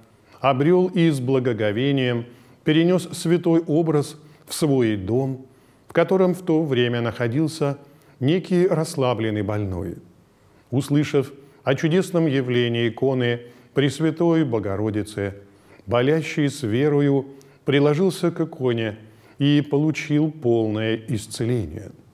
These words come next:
Об этом чудесном исцелении стало известно в окрестностях. Многие страждущие и больные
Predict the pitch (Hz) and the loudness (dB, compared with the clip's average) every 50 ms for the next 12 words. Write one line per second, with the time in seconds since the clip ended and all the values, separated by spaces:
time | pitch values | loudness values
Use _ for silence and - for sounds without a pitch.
0 | _ _ _ _ _ _ _ _ _ _ _ _ - 120 113 131 135 131 - 147 | _ _ _ _ _ _ _ _ _ _ _ _ 0 0 2 4 2 2 2 0
1 | 143 139 - - 135 123 127 131 123 - - 120 135 - 135 110 - - - 123 | 0 0 0 0 0 0 2 0 0 -2 -4 -4 -4 -4 -4 -6 -6 -4 -2 0
2 | 117 127 139 143 139 135 135 135 135 - - - - - _ - - - 170 170 | 0 2 2 2 2 0 0 -2 -4 -12 -20 -20 -20 -20 _ -18 -2 2 2 4
3 | 170 170 165 156 139 131 120 135 160 156 - - 143 139 139 131 - - - - | 4 4 4 2 2 2 2 2 2 0 0 -2 -2 -2 -2 -2 -6 -12 -20 -8
4 | - 110 127 120 - - 123 139 143 139 - 135 127 123 - - 131 123 127 - | -2 0 0 0 0 0 0 0 -2 -2 -4 -6 -6 -6 -6 -6 -6 -6 -6 -10
5 | - - - _ _ _ _ _ _ - 120 139 151 151 135 147 147 135 135 - | -18 -20 -20 _ _ _ _ _ _ -2 2 2 2 4 4 2 2 2 0 -2
6 | 156 160 160 160 151 143 156 151 - - 147 143 135 120 120 117 113 110 113 117 | -2 0 0 0 0 0 -2 -2 0 0 0 2 2 2 0 0 0 -2 -2 0
7 | 117 113 113 110 113 | 0 0 0 -2 -4